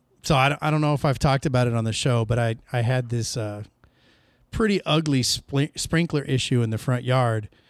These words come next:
and, uh, dug it all up and found out that there is a tree trunk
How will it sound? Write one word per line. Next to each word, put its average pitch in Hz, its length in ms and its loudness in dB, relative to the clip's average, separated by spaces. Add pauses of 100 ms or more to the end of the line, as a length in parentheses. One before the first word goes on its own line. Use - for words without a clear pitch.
(220)
and, 117 400 -2
uh, 113 240 -2
dug 139 440 0
it 165 60 4
all 147 240 4
up 135 360 2 (260)
and 113 420 -4
found 127 320 0
out 123 200 2
that 120 160 -4
there 120 420 0
is 127 400 0
a 135 240 2
tree 277 280 2
trunk 107 500 -2